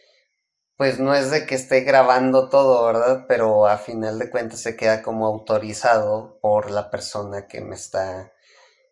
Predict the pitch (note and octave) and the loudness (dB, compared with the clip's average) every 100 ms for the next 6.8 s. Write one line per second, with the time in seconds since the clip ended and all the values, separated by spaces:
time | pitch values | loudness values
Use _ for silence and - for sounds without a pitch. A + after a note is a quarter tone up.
0 | _ - A2 G#2 G#2 G2+ G2+ - A2 A2 | _ -12 -8 -6 -8 -10 -12 -6 -2 -2
1 | A2+ A#2 - G2+ G2+ - C3 A#2+ G2 - | -4 -8 -4 -4 -4 0 0 0 -6 -18
2 | _ _ _ _ _ _ A2 G#2+ - G#2+ | _ _ _ _ _ _ -10 -10 -10 -8
3 | G#2 G#2 G#2 G2 - B2 A2 G#2+ A2 A#2 | -4 -2 -2 -4 -2 -2 -2 -6 -4 2
4 | B2+ C3 C3 A#2+ - A2+ - - - B2+ | 2 2 0 -2 -6 -10 -12 -16 -2 0
5 | B2+ B2 A#2 A#2 A#2 - A#2 A2+ A2+ G#2 | 0 -2 -4 -8 -10 -8 -6 -6 -6 -8
6 | - A2+ - - B2+ B2+ C3 | -8 -8 -8 -12 -12 -12 -14